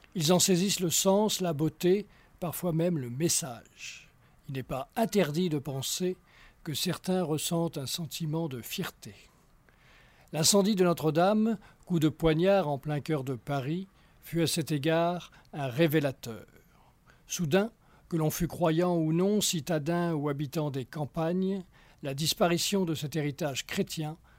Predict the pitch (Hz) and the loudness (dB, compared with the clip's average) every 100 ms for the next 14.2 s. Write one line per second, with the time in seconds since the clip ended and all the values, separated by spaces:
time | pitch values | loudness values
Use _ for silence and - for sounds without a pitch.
0 | - - - 175 156 160 151 143 131 131 | -20 -12 -6 0 2 2 0 -4 -6 -6
1 | 120 143 135 - _ _ - 127 120 113 | -4 -2 -2 -4 _ _ -16 -10 -6 -4
2 | - 139 131 123 117 - - - - _ | -4 -4 -6 -8 -8 -6 -8 -12 -20 _
3 | _ _ _ - _ _ - - 127 - | _ _ _ -20 _ _ -18 -8 -8 -4
4 | 156 147 151 - - - _ - 135 156 | -2 -2 -2 -4 -10 -12 _ -12 -2 -2
5 | 120 - _ - _ _ _ - - 160 | -2 -12 _ -20 _ _ _ -20 -8 0
6 | 170 165 208 180 170 160 185 156 185 202 | 4 4 4 2 0 0 0 -2 2 2
7 | 214 190 165 156 147 165 160 165 - 190 | 2 2 2 2 2 0 2 0 0 -6
8 | 139 110 - - - - - - 170 147 | -6 -8 -16 -20 -20 -20 -20 -14 -8 -2
9 | 160 156 147 143 180 175 143 - 156 139 | 2 4 2 4 2 2 -6 -6 -4 -6
10 | 139 147 151 170 185 214 220 - - - | -4 -2 0 4 4 4 0 -18 -14 -2
11 | 160 131 185 160 147 135 160 - 214 185 | 0 4 6 6 4 0 -4 -2 -2 -2
12 | 147 - 143 127 160 156 160 - 240 151 | -4 -6 -8 2 2 4 2 2 0 -4
13 | 135 147 135 - 139 139 151 - 196 - | -8 -8 -10 -8 -8 -6 -4 -4 -4 -6
14 | - - | -10 -18